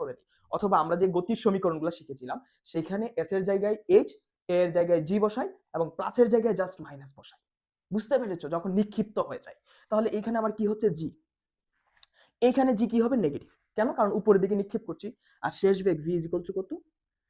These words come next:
জিরো। বুঝতে পেরেছো? ক্লিয়ার না বিষয়টা? এখন তুমি একটা বেগে নিক্ষেপ করছো ইউ, ইউ কত? ফর্টি নাইন, ফর্টি নাইন meter per second square। এই তোমার কাছে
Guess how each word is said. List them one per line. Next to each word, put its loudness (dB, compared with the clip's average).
জিরো। -20
বুঝতে -10
পেরেছো? -10
ক্লিয়ার -2
না -6
বিষয়টা? -12
এখন -2
তুমি -4
একটা -6
বেগে -2
নিক্ষেপ -8
করছো -16
ইউ, -4
ইউ 0
কত? -4
ফর্টি -6
নাইন, -18
ফর্টি -8
নাইন -20
meter -4
per 0
second -14
square। -20
এই -2
তোমার -8
কাছে -6